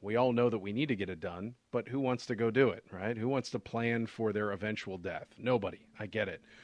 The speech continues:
Who wants to plan for the fact that, uh, about fifty percent of, uh, you know, one in every two of the people on this, uh, you know, you or I, Diane, are gonna end up needing long-term care at some point. We have about a fifty-fifty shot.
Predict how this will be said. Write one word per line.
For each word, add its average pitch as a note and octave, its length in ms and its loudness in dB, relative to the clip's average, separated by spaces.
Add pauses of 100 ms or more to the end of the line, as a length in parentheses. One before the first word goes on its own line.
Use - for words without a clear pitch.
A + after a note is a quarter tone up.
(160)
Who D3 120 0
wants D3 280 0
to B2 100 -2
plan G#2 640 -2 (380)
for G#2 680 0
the G2 100 -4
fact A2+ 480 0
that, G2+ 240 0 (460)
uh, F#2 220 -8
about A2 380 2 (500)
fifty - 380 0
percent A2+ 400 0
of, F#2 120 -6
uh, F#2+ 80 -8
you F#2+ 140 -8
know, G2 80 -4
one A#2 240 2
in B2+ 80 4
every A2+ 180 4
two C3+ 220 0
of B2 60 4
the G#2+ 80 0
people A2 320 -2
on G#2 160 -2
this, G2+ 280 -6
uh, F#2 400 -8
you G2 120 -12
know, F2 100 -14
you A2 180 2
or C3+ 140 6
I, G2+ 300 4
Diane, F#2 480 -4 (300)
are G#2 140 0
gonna A#2+ 180 2
end A#2 200 0
up A#2 140 0
needing A2+ 280 -2
long-term G#2+ 420 -2
care F#2+ 340 0
at - 80 -16
some F#2 180 -8
point. E2 320 -12
We F#2 80 -8
have G2+ 120 -4
about G#2 180 -2
a - 20 -2
fifty-fifty A2+ 640 -6
shot. F#2+ 380 -4